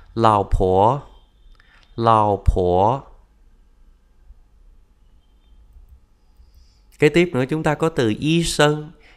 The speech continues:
Y sân là y sinh, có nghĩa là bác sĩ. À, có nghĩa là bác sĩ. Y vẫn còn dùng và từ sinh vẫn còn dùng, với nghĩa là bác sĩ.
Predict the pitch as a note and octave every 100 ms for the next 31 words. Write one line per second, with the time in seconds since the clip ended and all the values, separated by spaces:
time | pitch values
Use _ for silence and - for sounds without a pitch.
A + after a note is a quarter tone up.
0 | - D3+ E3 D#3 D#3+ E3 D3+ - C3+ C3+
1 | - C#3+ C#3 B2+ B2 D3 C#3+ A#2+ B2+ A2
2 | G2+ G2 B2 C#3+ - F#2 G2+ C#3 - -
3 | - G2 B2 A#2+ B2 G#2+ A#2 B2 G#2 A2
4 | C#3+ C#3+ B2+ A#2+ C#3+ B2 A2 A2 A2 G#2+
5 | G#2 - C3+ C3 A2+ A2+ B2 G#2+ A2 G#2
6 | G#2+ _ _ _ _ A#2 C#3 B2+ B2 G#2+
7 | C3+ - G2+ G2 B2